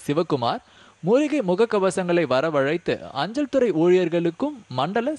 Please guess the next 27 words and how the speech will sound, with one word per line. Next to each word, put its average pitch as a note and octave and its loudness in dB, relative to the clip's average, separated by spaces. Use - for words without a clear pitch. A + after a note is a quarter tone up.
சித்த G3+ -2
மருத்துவ G#3 0
ஆராய்ச்சி G#3 -2
நிலையத்தில் E3+ -2
உள்ளவர்களுக்கும் D#3+ 0
வழங்கி D3 -2
வருகிறார். A#2 -4
ஆண்டியப்பனூர் D#3+ -2
அரசு E3 -2
ஆரம்ப D#3+ -2
சுகாதார D3+ -2
நிலைய C#3 -2
சித்த E3 -4
மருத்துவர் C#3+ 0
விக்ரம்குமார், D#3+ -4
வேலூர் B3 4
அரசு G3 -2
மருத்துவக் E3+ 0
கல்லூரி E3 0
மருத்துவமனை D3+ 0
யோகா D#3+ 2
மற்றும் D#3+ -4
இயற்கை A#3 2
மருத்துவர் D#3 0
சஞ்சய் D3 -2
காந்தி, C3 -2
புதுச்சேரி B3+ 0